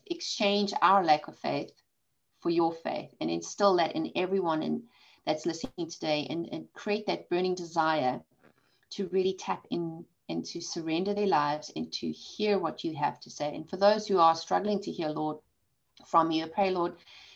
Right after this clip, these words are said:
you just provide, give them eyes to see and ears to hear, that any demonic influence that is trying to stop them from listening to and tuning into your word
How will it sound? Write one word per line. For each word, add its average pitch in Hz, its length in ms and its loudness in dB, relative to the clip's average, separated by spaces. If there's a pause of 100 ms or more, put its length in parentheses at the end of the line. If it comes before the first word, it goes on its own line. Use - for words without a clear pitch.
(480)
you 233 120 6
just 247 240 2
provide, 180 640 8
give 185 180 4
them 175 200 0
eyes 170 260 2
to 226 120 -4
see 185 440 0 (440)
and 165 180 -2
ears 170 240 2
to 175 120 -4
hear, 156 300 -2
that - 180 -2
any 208 380 2
demonic 180 360 -2
influence 170 540 -4
that 156 160 -6
is 151 140 -10
trying - 260 -6
to - 140 -10
stop - 420 -2
them 170 240 -4
from 156 280 -4
listening 160 360 -4
to - 320 -8
and 156 200 -4
tuning 165 420 -4
into 156 340 -4
your 156 240 -4
word 156 360 -4